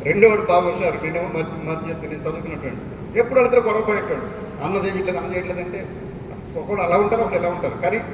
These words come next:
మంచోడు చూసి మంచోడు అవ్వాలి, చెడ్డోడు చూసి చెడ్డోడు అవ్వదు. అర్థమైందా? కొంతమంది తప్పించుకుని ఉంటారు, కొంతమంది సోమరం ఉంటారు, లేదా కొంతమంది స్వార్థపరులు ఉంటారు, వాళ్ళందరూ అవన్నీ కాదు. మనకి మంచోడు,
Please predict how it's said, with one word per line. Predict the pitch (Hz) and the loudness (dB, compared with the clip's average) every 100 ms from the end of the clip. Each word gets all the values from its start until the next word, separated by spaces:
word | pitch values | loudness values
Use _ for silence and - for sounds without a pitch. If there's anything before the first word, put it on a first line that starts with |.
| - - - | -10 -8 0
మంచోడు | 165 226 254 | 2 8 8
చూసి | 254 240 | 8 0
మంచోడు | 226 214 220 202 | 0 2 2 2
అవ్వాలి, | 170 127 185 | 0 -2 -2
చెడ్డోడు | 170 220 | 0 0
చూసి | 214 208 | 0 -2
చెడ్డోడు | - 208 | -2 -2
అవ్వదు. | 170 - - - - | -2 -6 -10 -10 -8
అర్థమైందా? | 139 202 185 175 - - - - | -2 0 2 0 -2 -8 -8 -6
కొంతమంది | 160 180 196 185 | -4 -2 0 2
తప్పించుకుని | 190 202 196 185 | 0 -2 -4 -4
ఉంటారు, | - 175 | -2 -2
కొంతమంది | 185 165 165 170 160 | -4 -8 -8 -8 -10
సోమరం | 156 165 165 170 | -6 -6 -4 -6
ఉంటారు, | 170 165 | -4 -2
లేదా | 165 160 | -2 -4
కొంతమంది | 165 165 156 - | -6 -6 -8 -2
స్వార్థపరులు | 160 170 - 254 | -2 0 0 0
ఉంటారు, | 247 - - | 0 -4 -4
వాళ్ళందరూ | 226 202 214 - - - | -6 -6 -8 -10 -8 2
అవన్నీ | 185 208 254 | 6 6 6
కాదు. | 233 214 | 4 2
మనకి | 233 - - | 2 -4 -4
మంచోడు, | 196 226 254 226 196 - | -4 6 6 6 -2 -8